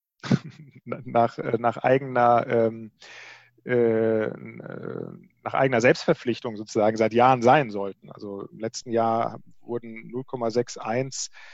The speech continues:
äh, des Bruttoin-, Bruttonationaleinkommens für Entwicklungszusammenarbeit aufgewendet. Null Komma sieben sollten es sein.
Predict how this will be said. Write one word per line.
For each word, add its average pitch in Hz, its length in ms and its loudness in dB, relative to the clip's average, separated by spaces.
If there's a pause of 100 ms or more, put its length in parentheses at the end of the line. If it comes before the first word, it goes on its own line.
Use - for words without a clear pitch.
(260)
äh, 120 140 0
des 113 140 -2
Bruttoin-, 131 680 -10
Bruttonationaleinkommens 120 1040 -2
für - 120 -10
Entwicklungszusammenarbeit 107 1040 -10
aufgewendet. 117 540 -8
Null 120 140 -8
Komma 120 260 -6
sieben 123 260 -8
sollten 117 280 -4
es - 100 -12
sein. 120 340 2